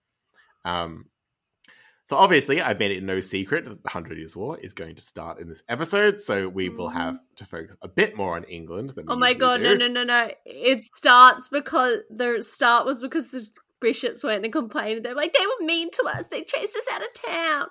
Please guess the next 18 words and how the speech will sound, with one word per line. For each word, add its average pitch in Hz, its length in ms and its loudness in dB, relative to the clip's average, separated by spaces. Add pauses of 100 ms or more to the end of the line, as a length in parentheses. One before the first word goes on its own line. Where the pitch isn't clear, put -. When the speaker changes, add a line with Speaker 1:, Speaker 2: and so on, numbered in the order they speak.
Speaker 1:
Honestly, 123 520 4
Speaker 2:
Let's 127 80 10
Speaker 1:
like, 1077 100 12
Speaker 2:
fight - 140 6
Speaker 1:
there's, 120 180 6
Speaker 2:
them." - 100 -10 (580)
Speaker 1:
there's 123 240 4
so 127 300 6
much, - 480 4
like, 104 420 -2
dumb, 101 340 2
petty 92 380 -6
back 78 280 -8
and 90 120 -10
forth 87 320 -10
stuff 107 420 2
that - 180 -4
I, 92 180 -4